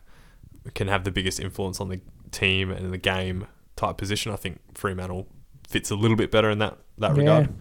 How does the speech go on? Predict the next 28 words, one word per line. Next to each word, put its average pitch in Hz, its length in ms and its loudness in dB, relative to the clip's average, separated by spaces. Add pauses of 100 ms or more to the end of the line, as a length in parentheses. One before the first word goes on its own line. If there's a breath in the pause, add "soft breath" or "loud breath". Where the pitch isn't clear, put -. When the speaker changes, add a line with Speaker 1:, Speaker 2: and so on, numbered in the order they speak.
(120)
Speaker 2:
Yeah, 151 180 8
definitely. 156 320 8
Speaker 1:
Plus, 123 160 10
Fremantle 113 400 6
has, 95 280 2
uh, 95 500 2 (160)
no, 107 560 6 (360)
no 147 180 0
slouch 101 360 2
of 101 80 -2
a 98 40 -2
midfield 92 460 -2
as 98 100 -8
well, 92 220 -2 (320)
uh, - 160 -4
to - 140 -6
work 95 220 2
with, 92 140 -6
so 90 200 -4 (600 soft breath)
it 104 100 -2
wouldn't 101 280 0
be 95 120 0
like 92 240 -2
he'd 98 120 -6
be 92 80 -8
coming 92 300 -6
to 92 280 -4
a, 90 200 -4